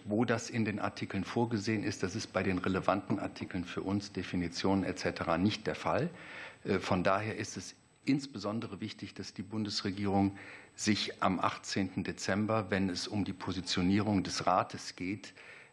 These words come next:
äh, hier in dem Sinne auch aktiv einbringt, um die Punkte zu erreichen, die für uns wichtig sind. Und da möchte ich zunächst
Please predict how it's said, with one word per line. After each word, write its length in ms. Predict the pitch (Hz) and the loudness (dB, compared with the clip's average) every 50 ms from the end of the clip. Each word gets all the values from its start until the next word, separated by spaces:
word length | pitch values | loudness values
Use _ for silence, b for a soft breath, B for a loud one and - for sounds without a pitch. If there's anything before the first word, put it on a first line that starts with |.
| B _ | B _
äh, 80 | - 101 | -2 -2
hier 440 | 92 90 87 95 104 107 107 101 | -2 -2 -2 0 0 2 2 2
in 200 | - 107 98 90 | 2 2 2 4
dem 300 | 92 101 98 104 107 107 104 - | 4 4 6 6 4 4 2 -2
Sinne 440 | - 90 92 104 101 101 104 - - | -4 0 4 4 6 6 4 4 2
auch 280 | 101 92 - - - - _ _ _ _ | 0 0 0 -4 -12 -16 _ _ _ _
aktiv 580 | - 117 - - - - - - - - - - _ - - | 0 0 0 -4 -10 -16 -16 -14 -14 -14 -16 -18 _ -4 -2
einbringt, 800 | 104 110 117 120 113 - - 92 92 98 120 139 - - - - B B B B B B B B _ | 0 2 2 0 0 -4 -6 -4 -2 -2 -2 -4 -6 -10 -16 -20 B B B B B B B B _
um 340 | - 107 101 104 101 101 101 - - | 4 6 6 6 6 6 4 0 -4
die 240 | 104 95 - 117 | -6 -2 0 0
Punkte 460 | 131 123 - - 120 113 110 - 110 - | 0 2 2 4 4 4 2 0 -4 -4
zu 180 | - - 104 | -4 -4 -2
erreichen, 560 | - 98 92 - 92 92 98 - - - 92 | 0 0 2 2 2 2 2 0 0 -2 -2
die 80 | - 95 | -2 -4
für 200 | 90 - - 78 | -6 -6 -8 -6
uns 260 | 80 82 - - - | -6 -6 -8 -8 -8
wichtig 380 | 78 71 - - - - - - | -10 -10 -10 -12 -12 -10 -10 -8
sind. 320 | - 76 78 73 - - | -6 -6 -6 -6 -6 -8
Und 120 | 85 - - | -2 2 4
da 80 | 107 | 4
möchte 300 | 117 117 117 117 - - | 4 2 0 -4 -8 -12
ich 100 | 104 - - | -14 -12 -8
zunächst 540 | - - 98 95 98 104 - - - - | -6 -4 -2 -2 -2 -2 -4 -8 -10 -12